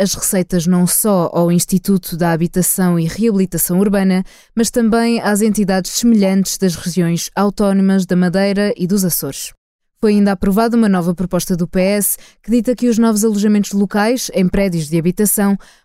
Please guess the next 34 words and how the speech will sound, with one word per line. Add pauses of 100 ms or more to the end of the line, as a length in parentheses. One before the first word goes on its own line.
(100)
passam
a
estar
sujeitos
à
autorização
prévia
do
condomínio. (400)
Quanto
aos
limites
das
rendas
para
os
novos
contratos,
ficam
iguais, (240)
ou
seja,
os
valores
iniciais
dos
novos
contratos
de
arrendamento
nos
últimos
cinco
anos